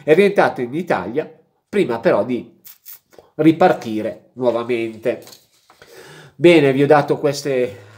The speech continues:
purtroppo tristi notizie, non sempre posso darvi delle notizie positive. Purtroppo sono call news, quindi sono notizie che si sapevano già, visto che sono del ventisei gennaio, del primo febbraio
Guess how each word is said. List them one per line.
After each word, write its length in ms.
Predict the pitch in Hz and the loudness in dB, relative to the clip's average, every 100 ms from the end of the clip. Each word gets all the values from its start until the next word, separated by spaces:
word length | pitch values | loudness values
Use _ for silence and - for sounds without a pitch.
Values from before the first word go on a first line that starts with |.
| _ | _
purtroppo 600 | 139 - 147 147 143 127 | -16 -4 4 4 2 -6
tristi 400 | 123 139 139 135 | -6 -8 -10 -8
notizie, 500 | 139 165 160 151 - | -6 -4 -6 -8 -8
non 160 | 113 117 | -8 -8
sempre 400 | - 139 120 127 | -2 -2 0 -2
posso 300 | 123 123 123 | -2 -2 0
darvi 360 | 127 120 110 117 | 2 2 0 -2
delle 240 | 113 117 | -2 -2
notizie 540 | 120 117 127 117 120 | -4 -6 -10 -8 -10
positive. 800 | 92 123 139 170 120 120 107 - - - - - - _ | -6 -8 -6 -8 -6 -4 -4 -8 -12 -20 -20 -20 -20 _
Purtroppo 480 | 120 135 147 143 131 | -4 4 4 2 -6
sono 500 | 139 123 117 101 - | -6 -4 -2 -4 -4
call 280 | 143 135 135 | -4 -4 -4
news, 340 | 156 156 147 | -4 -4 -4
quindi 240 | 151 127 | -6 -6
sono 300 | 127 139 127 | -4 -2 -2
notizie 480 | 131 131 151 123 131 | -2 -4 -6 -4 -2
che 80 | 120 | -2
si 120 | 117 | -4
sapevano 520 | 110 131 127 123 127 | -6 -4 -2 0 -2
già, 200 | 127 147 | 2 2
visto 280 | 123 117 117 | 2 -2 -8
che 80 | 117 | -10
sono 240 | - 117 | -8 -8
del 160 | 113 113 | -6 -6
ventisei 440 | 120 113 120 123 | -6 -8 -8 -8
gennaio, 520 | 104 120 123 123 110 113 | -6 -6 -2 0 0 0
del 160 | 110 | -4
primo 260 | 104 113 117 | -6 -6 -6
febbraio 680 | 123 104 123 110 101 90 | -6 -4 -4 -2 -4 -8